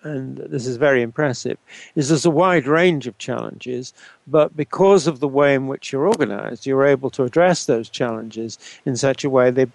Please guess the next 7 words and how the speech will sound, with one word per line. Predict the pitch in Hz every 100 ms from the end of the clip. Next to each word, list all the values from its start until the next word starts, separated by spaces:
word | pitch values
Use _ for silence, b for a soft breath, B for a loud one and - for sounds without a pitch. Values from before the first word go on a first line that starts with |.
| _ _ B _
the, | 131 135 143 -
the | 135 156 143
addressing | 123 160 180 - 185 139 -
of | 185 160
the | 135
challenges | - 127 110 113 113 113
becomes | - 127 139 131 127